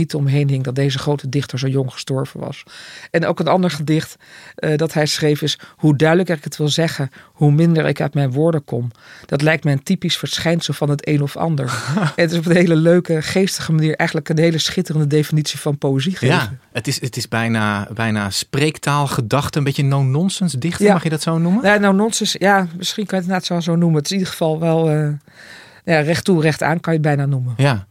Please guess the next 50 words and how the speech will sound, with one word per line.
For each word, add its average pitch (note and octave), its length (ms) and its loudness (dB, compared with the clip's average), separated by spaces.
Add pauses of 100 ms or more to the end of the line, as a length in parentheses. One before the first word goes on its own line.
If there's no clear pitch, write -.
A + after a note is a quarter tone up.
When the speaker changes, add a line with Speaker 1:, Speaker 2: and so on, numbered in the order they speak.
Speaker 2:
en, B2 160 -6
en B2+ 180 -2
heel, B2 600 0
eh, A2 300 -4 (100)
toegankelijk A#2 560 -4
misschien G#2 300 -10
ook F#2 60 -8
Speaker 1:
Ja. F3+ 120 2
Speaker 2:
wel. F#2 220 -6 (240)
Ja. G#2 340 -2
Speaker 1:
Ja, - 200 -2 (120)
zeker. C#3 440 -2
Speaker 2:
En A2+ 100 -4
bereikte B2 340 -2
zij C3 120 -6
dan B2+ 140 -4
ook B2+ 120 -8
een B2 140 -4
nieuw D3 220 -2
publiek, C3+ 380 -6
zeg - 160 -8
maar, E3 160 -4
wat C#3+ 160 -6
voor, C3 260 -8
wat C3+ 120 -8
zich C#3 140 -10
voor C#3 100 -8
poëzie C3+ 360 -6
ging C#3 160 -6
interesseren? D#3 600 -8 (600)
Speaker 1:
Eh, G3+ 160 4
nou, G#3 180 4
zeker. G#3+ 440 0
Ik D#3+ 80 -6
denk F#3+ 160 2
wel G3 100 4
dat F#3 160 -2
Kampert G3+ 340 -2
echt F3+ 160 -4
wel F#3 160 0
een, E3+ 100 -2
eh, E3 460 -2
belangrijke E3+ 480 0
rol F3+ 180 2
heeft E3 180 0
gespeeld D3+ 420 -4
bij D#3+ 180 2
de C#3+ 320 0
generaties D#3 580 0
daarna. D3 300 0